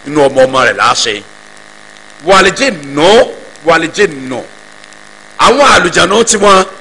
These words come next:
khuliqu min narin, wọ́n dá wọn látara iná.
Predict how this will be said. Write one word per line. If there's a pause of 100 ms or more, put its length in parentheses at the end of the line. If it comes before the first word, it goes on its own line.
(280)
khuliqu (240)
min
narin, (720)
wọ́n
dá
wọn
látara
iná.